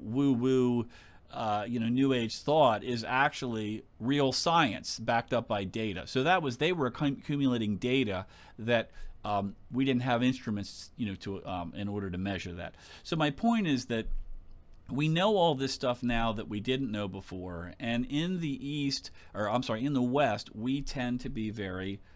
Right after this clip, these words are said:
results oriented. You know, we're taught from the beginning that we're incomplete, we need something outside of ourselves for that feeling to go away. And whatever it is, it's not where we are right now.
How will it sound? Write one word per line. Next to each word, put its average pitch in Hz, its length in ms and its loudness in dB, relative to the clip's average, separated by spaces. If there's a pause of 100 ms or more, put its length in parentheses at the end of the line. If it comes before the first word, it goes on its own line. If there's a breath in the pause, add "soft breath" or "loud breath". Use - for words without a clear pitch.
(240 soft breath)
results 110 720 0
oriented. 135 600 0 (140)
You 101 100 -6
know, 104 100 -4
we're 117 320 -2 (300 loud breath)
taught 156 420 2 (160)
from 113 280 -2
the 98 100 -2
beginning 107 560 -2
that 104 220 -2 (520 soft breath)
we're 123 180 -2
incomplete, 135 880 -2 (380)
we 113 140 0
need 151 300 0
something 139 480 0
outside 120 440 2
of 120 100 0
ourselves 98 540 -2
for 104 160 -6
that 107 240 -2
feeling 131 560 0
to 101 60 -4
go 107 220 0
away. 101 600 0 (520 loud breath)
And 110 360 0
whatever 151 440 2
it 139 60 0
is, 135 240 2
it's - 140 -8
not 127 220 0
where 120 160 2
we 113 160 0
are 110 200 2
right 101 240 -2
now. 85 400 -6